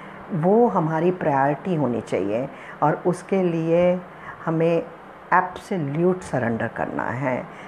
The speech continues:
उठते, बैठते, ये एक deliberate effort नहीं होनी चाहिए। हमें ये नहीं कहना चाहिए कि मैं ग्यारह बजे, you know, पूजा करती हूँ।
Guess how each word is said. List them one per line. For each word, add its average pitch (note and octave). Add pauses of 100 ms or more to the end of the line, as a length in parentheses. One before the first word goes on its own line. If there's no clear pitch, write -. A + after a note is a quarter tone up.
(480)
उठते, F#3+
बैठते, D#3 (260)
ये F4
एक E4
deliberate A#3+
effort A3
नहीं G#3+
होनी C3+
चाहिए। C3+
हमें A#3+
ये B3
नहीं B3+
कहना G#3
चाहिए G#3+ (340)
कि A3+
मैं G3+
ग्यारह D#3+
बजे, G3 (300)
you F3+
know, G#3
पूजा D#3
करती A2
हूँ। A2